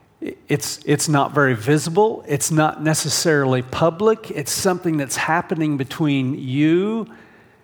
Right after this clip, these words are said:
and your Heavenly Father as He communicates to you His blessing, and you respond to that by desiring to,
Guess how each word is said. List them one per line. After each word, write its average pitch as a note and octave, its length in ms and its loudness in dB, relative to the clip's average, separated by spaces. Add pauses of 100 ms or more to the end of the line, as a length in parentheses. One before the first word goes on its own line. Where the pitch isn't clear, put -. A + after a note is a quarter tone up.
(360)
and B2+ 160 0
your C3 80 -2
Heavenly E3 440 2
Father C3+ 520 0
as G#2+ 180 -4
He D3 100 -2
communicates D3+ 840 0
to - 160 -8
you C3 200 -2
His A2 260 -4
blessing, F3 640 0 (280)
and C#3 240 2
you C#3+ 120 2
respond D#3+ 800 -2
to D3 140 0
that C#3+ 340 0
by B2+ 140 0
desiring C3 880 -2
to, A#2+ 280 -4